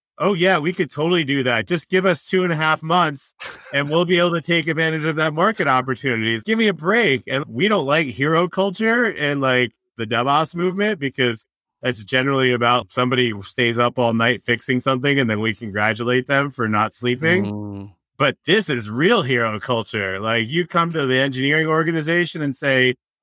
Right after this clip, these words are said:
Speaker 1: "We see this market opportunity and we can take advantage of it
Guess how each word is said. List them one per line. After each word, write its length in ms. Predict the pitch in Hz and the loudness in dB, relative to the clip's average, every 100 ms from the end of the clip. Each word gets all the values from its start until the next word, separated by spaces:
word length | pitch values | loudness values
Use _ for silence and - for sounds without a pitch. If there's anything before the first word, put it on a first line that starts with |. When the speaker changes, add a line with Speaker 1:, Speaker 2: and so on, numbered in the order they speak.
| _ 123 | _ -6
Speaker 1:
"We 120 | 135 | -6
see 180 | - 143 | -2 -2
this 180 | 127 | -2
market 360 | 127 131 135 151 | 0 0 2 0
opportunity 680 | 147 - - 170 170 185 185 | 0 -2 -8 -4 0 2 2
and 80 | |
we 100 | 139 | 0
can 160 | 143 143 | -2 -6
take 280 | - 139 135 | -2 -4 -2
advantage 480 | 117 117 127 139 151 | 0 2 2 2 0
of 160 | 160 | 0
it 260 | 170 175 | 0 0